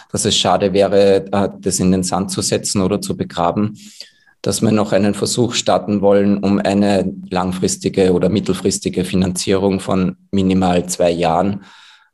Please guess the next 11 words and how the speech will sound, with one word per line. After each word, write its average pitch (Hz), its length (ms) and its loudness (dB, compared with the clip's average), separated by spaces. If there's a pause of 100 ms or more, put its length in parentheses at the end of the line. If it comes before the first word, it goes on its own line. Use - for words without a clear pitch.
auf 92 120 -4
die - 120 -4
Beine 87 340 0
zu 95 160 -4
stellen 92 560 0 (560)
in, 98 420 2
in 95 140 2
den 95 120 2
nächsten 92 360 -2
drei 92 160 -2
Monaten. 98 720 0